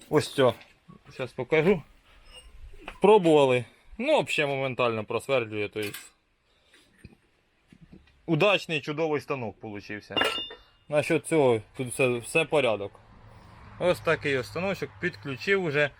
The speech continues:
Ще там підключу на наступний раз на його стандартну кнопку, бо тому що зараз зробив на цей. Е,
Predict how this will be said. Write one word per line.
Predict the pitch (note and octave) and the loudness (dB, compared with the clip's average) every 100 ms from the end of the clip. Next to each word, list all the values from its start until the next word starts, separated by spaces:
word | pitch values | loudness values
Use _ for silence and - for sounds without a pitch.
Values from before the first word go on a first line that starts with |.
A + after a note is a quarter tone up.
| - - - | -20 -20 -4
Ще | D#3 | 0
там | D3+ C3 - C3 - | 2 0 -6 -14 -8
підключу | C#3 D#3 C#3+ | -6 -4 -2
на | D3 C3 | 0 2
наступний | B2 C#3+ C3 C3 | 0 -2 -2 2
раз | C3 A2+ | 2 2
на | B2+ C3+ | 0 2
його | C3+ B2 | 4 4
стандартну | - C3 B2+ B2 C#3 B2+ | 0 0 0 0 -4 -2
кнопку, | F#3+ - C3+ | -2 -2 -4
бо | A2+ B2 | -4 -4
тому | B2+ C3 | -4 -2
що | B2+ | 0
зараз | A#2+ B2 A2 | 2 2 2
зробив | A#2 A#2+ B2+ | 0 0 0
на | A#2 A#2 A2+ | 0 0 0
цей. | - G2+ G2 - - - _ _ _ _ _ _ _ _ C3+ | 0 -2 -4 -14 -20 -20 _ _ _ _ _ _ _ _ -4
Е, | B2 A#2 A#2 | -2 0 0